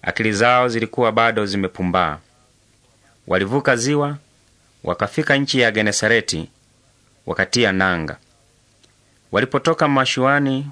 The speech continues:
watu walimtambua Yesu mara. Basi kwa haraka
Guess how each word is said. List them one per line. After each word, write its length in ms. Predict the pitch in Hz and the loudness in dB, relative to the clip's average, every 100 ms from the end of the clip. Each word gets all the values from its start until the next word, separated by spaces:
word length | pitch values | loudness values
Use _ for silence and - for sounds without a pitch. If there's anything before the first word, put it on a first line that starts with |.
| - | -4
watu 240 | 120 123 | -2 2
walimtambua 800 | 123 113 110 - 113 113 127 117 113 | 2 2 0 -2 -2 2 2 2 4
Yesu 320 | 117 - 101 | 2 0 0
mara. 320 | 101 90 - - _ _ _ _ _ _ _ _ | 2 0 -2 -8 _ _ _ _ _ _ _ _
Basi 420 | - 101 110 104 104 | 0 0 0 -2 -4
kwa 180 | - | -2
haraka 520 | 98 110 139 - 95 | 0 2 2 0 -2